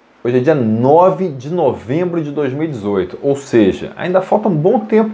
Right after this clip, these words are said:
pro Lola dois mil e dezenove, que vai ser no Autódromo de Interlagos, em São Paulo, como costuma ser, um lugar bem, bem bacana,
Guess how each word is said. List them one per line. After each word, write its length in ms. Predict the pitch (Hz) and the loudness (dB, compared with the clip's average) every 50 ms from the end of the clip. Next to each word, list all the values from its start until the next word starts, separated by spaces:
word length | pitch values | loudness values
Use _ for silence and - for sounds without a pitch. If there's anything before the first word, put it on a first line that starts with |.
| - | -2
pro 100 | - 190 | 2 4
Lola 360 | 180 156 143 160 175 170 170 156 | 4 6 6 6 4 4 4 2
dois 160 | 151 143 139 | 0 -2 -2
mil 80 | 147 | -2
e 20 | 147 | -4
dezenove, 540 | 139 156 160 147 131 127 135 160 185 190 - | -2 -2 -2 0 2 4 4 4 2 0 -4
que 100 | - 247 | -2 0
vai 140 | 226 196 | 0 0
ser 340 | - - - - 170 180 214 | 0 0 0 2 4 4 4
no 100 | 214 175 | 4 2
Autódromo 400 | 143 123 127 127 127 123 123 123 120 | 2 2 4 2 2 2 0 -4 -4
de 100 | 120 127 | -4 -4
Interlagos, 680 | 127 139 135 123 110 104 117 131 156 170 160 139 127 | 0 0 0 2 2 4 4 4 4 2 0 -4 -4
em 100 | 104 107 | -6 -8
São 260 | - - 113 110 104 | -2 0 0 0 0
Paulo, 440 | 107 - 104 104 113 131 147 170 160 - _ _ - | 2 4 4 6 6 4 4 0 -6 -12 _ _ -12
como 200 | - 95 98 95 - _ _ _ _ _ | -10 -10 -10 -10 -14 _ _ _ _ _
costuma 420 | _ - - _ - 113 113 113 | _ -20 -14 _ -8 -4 -4 -4
ser, 240 | 107 - - 120 135 | -4 -4 -4 -4 -2
um 80 | 147 131 | -2 0
lugar 300 | 98 98 98 98 98 - | 2 2 2 2 0 -4
bem, 340 | 85 87 104 131 160 160 123 | -4 -2 -2 -2 -2 -2 -2
bem 140 | 123 139 156 | -2 0 0
bacana, 540 | 139 131 131 - 110 113 131 147 156 165 | 0 -2 0 -2 -2 0 0 -2 -4 -6